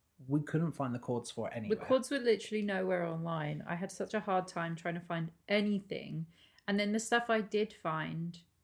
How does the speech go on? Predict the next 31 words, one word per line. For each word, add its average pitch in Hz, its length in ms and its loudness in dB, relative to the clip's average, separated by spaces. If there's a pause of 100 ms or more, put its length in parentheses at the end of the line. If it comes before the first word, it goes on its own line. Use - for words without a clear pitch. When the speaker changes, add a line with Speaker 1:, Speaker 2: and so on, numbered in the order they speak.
(200)
Speaker 2:
was 170 220 -4
picking 160 800 -4
and 165 260 -2
not 160 280 -4 (140)
chords, - 800 -6
Speaker 1:
Yeah. - 180 2
Speaker 2:
which - 240 -12 (680)
I'm 156 260 -2
not 151 180 -10
great - 240 -8
at 165 140 -10
picking. 175 380 -4
Speaker 1:
Yeah. 190 100 0
Speaker 2:
I'd 165 100 -8
rather 156 200 0
play 151 180 -10
the - 100 -12
chords. - 520 -12 (440)
So - 180 2
it 151 60 6
was 208 120 2
just, 254 240 -4
like, 247 140 4
a 196 100 2
weird 185 600 2 (920)
Speaker 1:
So 151 140 6
you'll 156 240 10
notice 175 480 8
at - 80 -2
this 127 220 0
point, 110 440 -4